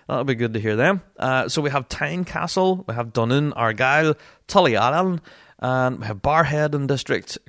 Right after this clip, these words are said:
Kilbarchan, and First Largs Boys Brigade. And that makes up your Grade four B Quali one. Excellent. And, uh, if anything, yeah, seeing bands of international climb,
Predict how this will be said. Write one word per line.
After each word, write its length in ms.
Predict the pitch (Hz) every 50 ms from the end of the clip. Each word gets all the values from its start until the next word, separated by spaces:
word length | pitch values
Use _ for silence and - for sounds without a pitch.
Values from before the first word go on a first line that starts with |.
| -
Kilbarchan, 760 | - - 113 110 131 156 180 185 - 190 170 170 175 165 160 - _
and 300 | 123 147 165 180 175 147
First 300 | - - 175 170 - -
Largs 380 | 131 131 131 139 139 131 117 -
Boys 500 | - - - 104 107 110 113 110 101 -
Brigade. 580 | - - 95 92 90 87 92 90 82 80 - - -
And 160 | 98 98 104
that 200 | 107 120 135 -
makes 260 | - 117 113 - - -
up 200 | 110 - - - - -
your 400 | 107 104 110 110 104 104 104 104
Grade 320 | - - - 110 117 117
four 160 | - - 120 113
B 140 | 123 123
Quali 480 | 113 - - 113 113 117 117 113 - -
one. 400 | - - 110 131 165 190 190 123 - - - - - - _ _ _ _ _ _ _ _ _ _ _ _ _ - _ -
Excellent. 640 | 156 175 214 196 - - 214 185 127 101 92 - - _ -
And, 180 | 143 151 151
uh, 120 | 139 135 127 - -
if 160 | - 113 -
anything, 520 | 160 170 208 226 196 - 156 135 123 117 -
yeah, 180 | - 139 170 160
seeing 360 | - - - 160 190 208 196
bands 420 | 160 175 165 175 180 180 165 139 127
of 180 | - - 123
international 540 | 151 156 147 139 131 135 147 - - 143 123
climb, 320 | - - 131 127 123 110